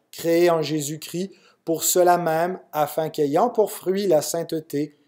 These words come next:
ils puissent avoir pour fin la vie éternelle. Donc tout d'abord, dans la définition de la nature des œuvres, la confession,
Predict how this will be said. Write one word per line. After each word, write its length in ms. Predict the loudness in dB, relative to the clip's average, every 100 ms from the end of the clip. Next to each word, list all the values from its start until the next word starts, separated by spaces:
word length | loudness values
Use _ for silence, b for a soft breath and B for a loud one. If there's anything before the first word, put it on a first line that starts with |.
| _ -12
ils 220 | -10 -8
puissent 260 | -6 -2
avoir 320 | 0 4 2 4
pour 220 | -2 -2
fin 320 | -4 -2 -4 -12 -10
la 180 | -8
vie 300 | -8 -8 -8
éternelle. 480 | -6 -8 -8 -14 -20 _ _ _ _ _ _ _ _ b b b b
Donc 180 | 2 2
tout 60 | 8
d'abord, 840 | 8 10 12 12 10 0 -14 -18 -4
dans 200 | 2 4
la 120 | 4
définition 500 | 0 -4 -2 0 2
de 80 | 2
la 80 |
nature 400 | 0 -4 -2 0
des 280 | 0 -2 0
œuvres, 340 | 4 6 4 2
la 160 | -2
confession, 840 | -2 -4 -2 -4 -2 2 4 2